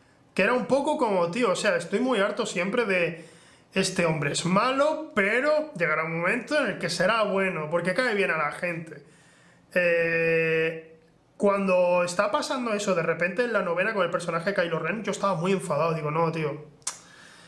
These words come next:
No, tío, porque, porque ya en la octava habían dicho, 'Este tío es malo y se acabó'. Ya está, ya está, no hay más, no hay más, dejémonos de tonterías, ¿vale?".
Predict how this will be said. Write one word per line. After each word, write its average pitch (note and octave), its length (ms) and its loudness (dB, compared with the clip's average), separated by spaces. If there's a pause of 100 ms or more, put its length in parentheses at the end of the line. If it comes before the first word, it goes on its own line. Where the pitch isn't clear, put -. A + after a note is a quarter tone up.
(220)
No, A#3+ 400 2
tío, B3+ 320 2
porque, F3+ 420 0
porque F3 460 0
ya G3+ 140 2
en C4 100 0
la A#3+ 60 2
octava A#3 520 2
habían G3 380 0
dicho, F3+ 680 -2 (320)
'Este - 280 -4
tío D#3+ 200 0
es D3+ 120 -4
malo G#3+ 720 -2
y F#3+ 80 -2
se - 140 0
acabó'. D3+ 540 -2 (500)
Ya G3 140 2
está, - 600 -4
ya F#3 100 2
está, G3+ 200 0
no F#3+ 100 2
hay A#3 80 2
más, E3+ 500 -2
no F3 100 2
hay G#3 100 0
más, D3 260 -2
dejémonos G#3+ 560 0
de G3+ 100 0
tonterías, D3+ 540 -2
¿vale?". A#3+ 240 2